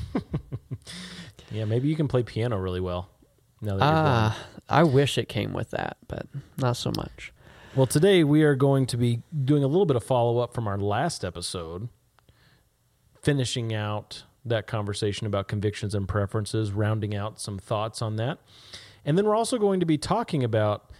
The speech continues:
Speaker 1: a couple of areas where you will have convictions or preferences, a couple of really gray areas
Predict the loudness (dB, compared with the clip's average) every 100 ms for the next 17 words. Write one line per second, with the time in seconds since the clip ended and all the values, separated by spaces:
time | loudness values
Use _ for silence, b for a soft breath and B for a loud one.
0 | b b b -6 0 0 2 2 4 4
1 | 4 2 2 0 2 0 0 0 0 -2
2 | -2 -4 -4 -2 -2 -4 -6 -6 -8 -4
3 | -4 -4 -8 -6 -6 -6 -6 -4 0 0
4 | 0 0 2 2 0 0 2 2 2 -2
5 | 0 2 2 0